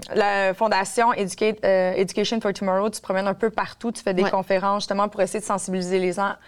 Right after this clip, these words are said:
Speaker 1: les gens, pardon, à modifier leur système éducatif. C'est vraiment
Speaker 2: Ouais.
Speaker 1: ça, ta mission première ?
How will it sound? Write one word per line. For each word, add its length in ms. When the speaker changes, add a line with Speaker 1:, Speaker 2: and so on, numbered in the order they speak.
Speaker 1:
les 140
gens, 180
pardon, 400
à 300
modifier 960
leur 360
système 400
éducatif. 800
C'est 120
vraiment 300
Speaker 2:
Ouais. 80
Speaker 1:
ça, 260
ta 160
mission 420
première ? 480